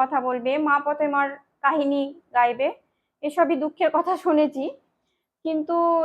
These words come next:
এখানে যেটা দেখি মহরম মানে হচ্ছে সারা রাত মানে বক্স বাজিয়ে ডিজে করে সারা রাত ঘোরাঘুরি, মারপিট, ঝগড়া।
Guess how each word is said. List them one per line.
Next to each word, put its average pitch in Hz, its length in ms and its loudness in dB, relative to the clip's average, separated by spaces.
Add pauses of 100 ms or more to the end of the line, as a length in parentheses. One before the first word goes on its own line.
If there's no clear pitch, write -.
(140)
এখানে 320 320 -4
যেটা 330 240 2
দেখি 311 200 -4 (120)
মহরম 311 420 2
মানে 302 220 2
হচ্ছে 294 240 -4 (200)
সারা 269 300 4
রাত 294 240 0 (400)
মানে 262 160 -6 (120)
বক্স 254 260 2 (120)
বাজিয়ে 240 420 -4 (160)
ডিজে 233 320 -10 (100)
করে 226 220 -6 (680)
সারা 233 240 -2
রাত 254 120 0 (100)
ঘোরাঘুরি, 240 500 -4 (140)
মারপিট, 247 400 -6 (100)
ঝগড়া। 226 360 -6